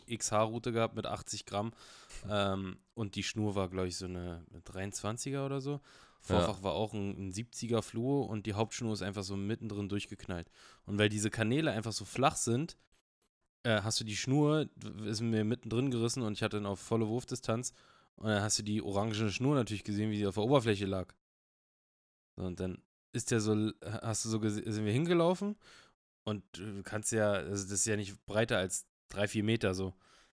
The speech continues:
Speaker 1: Und dann, äh, haben wir gesehen, wie die Schnur dann einfach so langsam auf de-, äh, genau in der Mitte vom Graben so nach rechts zieht und oben an der Oberfläche halt die Schnur, dieses orangene Ende so hinterher zieht.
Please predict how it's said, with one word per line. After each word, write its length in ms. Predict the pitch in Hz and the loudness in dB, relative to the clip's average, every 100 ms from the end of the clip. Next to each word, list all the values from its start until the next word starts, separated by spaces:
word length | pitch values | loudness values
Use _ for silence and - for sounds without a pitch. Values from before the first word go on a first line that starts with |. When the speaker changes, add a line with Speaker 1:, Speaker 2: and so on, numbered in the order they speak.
| - - _ _ _ - - | -20 -20 _ _ _ -10 -4
Speaker 1:
Und 100 | 123 | -2
dann, 220 | 117 113 | 0 -2
äh, 60 | 123 | 0
haben 340 | 117 110 113 | 0 2 4
wir 60 | 117 | 4
gesehen, 280 | 117 123 143 | 6 4 4
wie 60 | |
die 120 | 131 123 | 0 0
Schnur 540 | - 151 160 156 156 - - | 4 6 6 4 0 -6 -4
dann 180 | 131 | 0
einfach 200 | 120 127 123 | 0 0 0
so 340 | 131 127 - _ _ _ _ _ | 2 2 0 _ _ _ _ _
langsam 760 | 117 123 160 180 135 135 147 - - | 4 6 6 6 6 6 4 -2 -4
auf 160 | 123 | -4
de-, 280 | - 131 120 | 0 0 0
äh, 40 | |
genau 280 | 120 127 151 | 2 6 6
in 60 | 170 | 6
der 100 | 147 | 6
Mitte 220 | 151 160 | 6 4
vom 220 | - 135 | 2 2
Graben 320 | 113 120 131 | 6 8 8
so 120 | 127 123 | 4 4
nach 160 | 117 | 4
rechts 440 | 127 143 - - - | 2 0 -4 -6 -4
zieht 320 | - 143 - - - - _ _ _ | -2 -2 -4 -20 -20 -20 _ _ _
und 280 | 131 123 - | 2 2 4
oben 240 | 147 156 | 4 6
an 80 | 131 | 6
der 80 | 127 | 6
Oberfläche 400 | 131 123 131 135 | 6 4 2 4
halt 120 | 120 | 4
die 80 | 120 | 4
Schnur, 340 | - 135 135 107 | 2 4 4 4
dieses 320 | 117 117 113 | 0 -2 -2
orangene 440 | 113 123 135 127 | 2 2 2 2
Ende 200 | 117 131 | 2 2
so 100 | 123 | 4
hinterher 380 | 120 120 120 123 | 4 4 4 2
zieht. 300 | - 98 | 0 -4